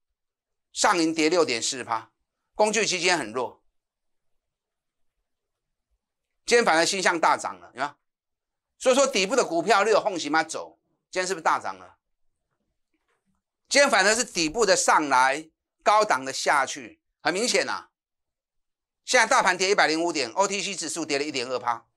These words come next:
跌幅是上市的两倍。对，巨基也是啊，有没有？前，前两天很强的股票，今天开始在杀盘了。所以这种小型股，融创、L E D，啊，今天L E D杀得更凶，融创已经跌七趴了。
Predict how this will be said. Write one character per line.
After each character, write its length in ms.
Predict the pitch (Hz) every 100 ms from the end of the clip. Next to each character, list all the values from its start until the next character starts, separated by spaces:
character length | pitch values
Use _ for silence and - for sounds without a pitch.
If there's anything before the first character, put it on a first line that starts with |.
| _ _ _ -
跌 180 | 170 190
幅 100 | 196
是 240 | 233 190
上 280 | - 185 170
市 160 | -
的 100 | 147
两 240 | 123 104 101
倍。 320 | - 117 - _ _ _ _ _ _ _ _ _ _ _ _ _ _ _
对， 160 | 127 127
巨 180 | 233
基 140 | 180 208
也 120 | 165
是 140 | 147
啊， 160 | 165 156
有 60 | 147
没 60 |
有？ 60 | 170
前， 320 | - 185 170 _ _
前 120 | - 208
两 160 | 185
天 160 | 180 196
很 120 | 151
强 160 | 147 147
的 80 |
股 140 | 139 120
票， 320 | 151 123 - _ _ _
今 120 | - 180
天 60 |
开 120 | 175
始 60 | 165
在 120 | 135
杀 240 | 135 139 135
盘 220 | 98 92
了。 180 | 98 - _ _ _ _ _ _
所 120 | -
以 20 | 180
这 80 |
种 120 | 285 269
小 180 | 170
型 160 | 160 185
股， 240 | 185 135
融 180 | 120 156
创、 280 | 175 208 -
L 260 | 151 151 180
E 60 |
D， 280 | 185 185 - _ _ _ _ _ _
啊， 160 | - 127
今 100 | 214
天 60 |
L 160 | 185 151
E 40 |
D 140 | 165 170
杀 200 | 165 165
得 80 | 143
更 180 | 151
凶， 260 | 131 135 120 _ _ _
融 180 | - 151
创 200 | 160 175
已 40 | 139
经 120 | 151
跌 200 | 123 120
七 200 | - 123
趴 220 | 117 107
了。 220 | 104 -